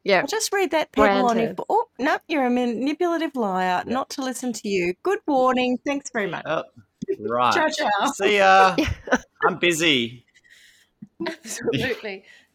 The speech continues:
Speaker 1: I just, oh.
Speaker 3: Yeah, that's a good
Speaker 2: All
Speaker 3: one.
Speaker 2: right.
Speaker 3: I like that.
Speaker 2: Good one. Well, that was a
Speaker 1: Yeah.
Speaker 2: great case, Carla.
Speaker 3: Yeah.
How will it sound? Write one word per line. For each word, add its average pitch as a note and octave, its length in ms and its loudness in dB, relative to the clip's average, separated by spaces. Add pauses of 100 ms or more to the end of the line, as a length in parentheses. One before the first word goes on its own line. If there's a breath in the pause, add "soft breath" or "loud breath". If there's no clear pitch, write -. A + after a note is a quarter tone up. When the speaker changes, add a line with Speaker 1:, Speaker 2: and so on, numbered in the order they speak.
(260)
Speaker 1:
I C#4+ 140 -4
just, B3+ 340 -16
oh. A#3 200 -10 (600)
Speaker 3:
Yeah, G2 140 -4
that's B2 200 -2
a E3+ 80 -4
good A#2 280 -4
Speaker 2:
All G#2 80 -2
Speaker 3:
one. A2 100 4
Speaker 2:
right. A3 320 0
Speaker 3:
I F2+ 80 -4
like A2 260 4 (120)
that. - 120 2
Speaker 2:
Good F4+ 160 -2
one. B3 220 0 (140)
Well, D4 100 -4
that F4 120 2
was E4+ 120 -2
a E4 60 -2
Speaker 1:
Yeah. A3+ 60 -8
Speaker 2:
great G3+ 380 -4
case, G#3 360 -4
Carla. A#3+ 400 -4
Speaker 3:
Yeah. F#3+ 160 -4